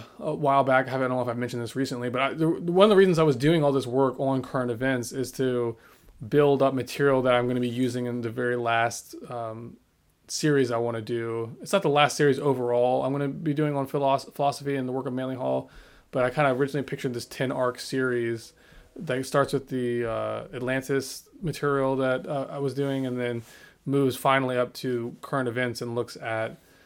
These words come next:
uh, an astrological prophecy of this moment in time and looks towards the future.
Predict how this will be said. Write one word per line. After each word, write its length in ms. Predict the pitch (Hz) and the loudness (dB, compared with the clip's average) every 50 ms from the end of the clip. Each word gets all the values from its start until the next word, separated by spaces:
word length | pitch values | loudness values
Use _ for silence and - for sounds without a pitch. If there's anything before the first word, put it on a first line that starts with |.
| _ _ _ _ _ _ | _ _ _ _ _ _
uh, 160 | 127 120 127 - - | -16 -16 -16 -14 -12
an 100 | - 135 | -10 -2
astrological 680 | 135 135 127 123 - - 127 113 120 117 120 120 - 123 | 0 0 0 0 -2 -2 0 0 0 0 0 -4 -6 -8
prophecy 460 | 113 - 127 113 117 120 110 - 127 | -4 -2 -2 -2 -2 -4 -4 -6 -6
of 100 | 120 107 | -6 -6
this 160 | 113 107 - - | -8 -14 -10 -8
moment 200 | 123 120 120 110 | -8 -6 -6 -8
in 100 | 104 104 | -10 -12
time 540 | - - 113 113 110 107 107 107 107 - - - | -10 -8 -8 -8 -8 -8 -10 -12 -16 -18 -14 -10
and 100 | 113 113 | -8 -8
looks 160 | 117 - - | -8 -8 -6
towards 200 | - 127 120 110 | -6 -6 -6 -6
the 80 | 113 | -8
future. 580 | - - - 147 135 - 131 113 110 107 110 | -8 -4 -4 -4 -4 -2 -6 -4 -4 -6 -6